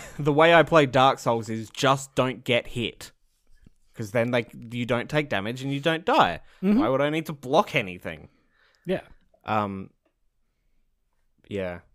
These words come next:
Speaker 1: I don't wanna, like, go into specifics 'cause it's still really quite early in that game's
Speaker 2: Mm-hmm.
Speaker 1: life that I, I, if I talk about it for too long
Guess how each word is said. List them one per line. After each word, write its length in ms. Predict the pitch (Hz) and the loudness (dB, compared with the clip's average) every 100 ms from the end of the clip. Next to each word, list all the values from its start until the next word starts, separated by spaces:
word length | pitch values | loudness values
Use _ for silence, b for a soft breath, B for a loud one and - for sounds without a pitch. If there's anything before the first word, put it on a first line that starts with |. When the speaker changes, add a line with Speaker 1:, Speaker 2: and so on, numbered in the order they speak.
| _ _ - | _ _ 0
Speaker 1:
I 40 | |
don't 160 | 147 170 | 2 2
wanna, 160 | 175 | 4
like, 320 | 156 127 - - | 4 2 -2 -2
go 200 | 131 123 | 0 2
into 300 | 120 120 101 | -2 -4 -8
specifics 800 | - - 117 - 113 139 135 - | -8 -12 -10 -10 -8 -8 -10 -16
'cause 160 | 101 | -16
it's 120 | 101 | -16
still 180 | - 123 | -10 -8
really 260 | 107 104 98 | -6 -8 -8
quite 280 | - 98 - | -4 -4 -4
early 420 | 95 98 101 110 | -6 -6 -6 -10
in 100 | 104 | -12
that 180 | 98 92 | -12 -10
game's 520 | 107 95 92 92 - _ b b b b b 127 | -10 -10 -12 -16 -20 _ b b b b b -18
Speaker 2:
Mm-hmm. 300 | 120 113 113 - _ _ | -14 -12 -12 -16 _ _
Speaker 1:
life 480 | 98 95 92 101 - | -6 -2 -2 -2 -10
that 120 | 107 | -8
I, 240 | 98 92 65 | -6 -6 -8
I, 160 | 62 | -10
if 200 | 69 - | -12 -8
I 140 | 98 92 | -6 -6
talk 300 | - 101 98 | -8 -8 -8
about 180 | 90 90 | -8 -8
it 60 | |
for 80 | - | -12
too 200 | 101 95 90 | -14 -12 -10
long 300 | 90 92 | -12 -14